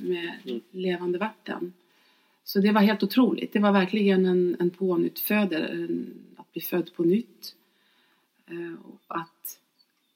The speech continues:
Speaker 1: upptäcka honom, att han lever och att han är Gud och att han, att följa honom i livet.
Speaker 2: Mm.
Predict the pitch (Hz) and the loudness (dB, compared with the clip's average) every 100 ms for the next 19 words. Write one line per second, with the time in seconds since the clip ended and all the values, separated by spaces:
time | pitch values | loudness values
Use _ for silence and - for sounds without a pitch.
0 | - 180 - 185 180 165 196 180 165 165 | 0 0 0 -4 -2 0 2 4 4 2
1 | 190 175 - 175 170 170 180 _ _ _ | 0 -2 -6 -4 -2 -2 -6 _ _ _
2 | _ _ _ _ _ _ 190 208 208 202 | _ _ _ _ _ _ 2 4 4 4
3 | 196 196 196 196 - 175 180 180 175 165 | 4 4 4 2 0 -2 -2 0 2 4
4 | 202 196 202 202 170 165 - 160 - 170 | 6 6 6 2 0 -4 -6 -10 -6 -4
5 | 165 165 165 _ _ _ _ _ - 170 | -2 -2 -4 _ _ _ _ _ -6 -2
6 | - 190 175 170 175 170 170 180 254 247 | 4 6 6 4 2 2 4 6 6 6
7 | - - - - - _ - 120 | 0 -10 -16 -20 -20 _ -6 -6